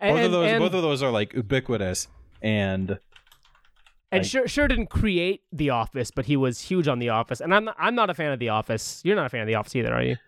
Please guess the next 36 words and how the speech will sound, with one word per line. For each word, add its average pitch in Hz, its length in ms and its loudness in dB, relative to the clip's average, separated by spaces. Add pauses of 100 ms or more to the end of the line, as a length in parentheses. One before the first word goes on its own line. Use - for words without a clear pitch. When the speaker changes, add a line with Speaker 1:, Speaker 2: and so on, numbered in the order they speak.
(140)
Speaker 1:
It's - 200 -2
just 151 200 0
too, 139 240 2
I, 139 220 0
I 135 120 -4
like 139 280 2
the 143 80 -2
idea 110 280 -2
of 117 60 -2
it, 120 180 2
and 107 100 -4
there's 110 120 -6
stuff 117 220 0
I 107 60 2
like 95 200 2
from 95 200 -2
it, 92 60 -2
but 98 120 0
it's, - 320 0
I 98 80 2
just, 98 340 0
it's - 220 -2
too, - 240 2
Speaker 2:
No, 113 140 4
Speaker 1:
it's 113 200 0
Speaker 2:
I, 120 60 2
Speaker 1:
that, 110 120 2
it's 131 100 0
Speaker 2:
yeah. 107 80 2
Speaker 1:
that 117 120 4
sympathetic 131 560 2
embarrassment. 92 600 -2
It, 98 180 0
it, 107 140 -2 (100)
I, 98 180 2 (120)
I, 104 200 0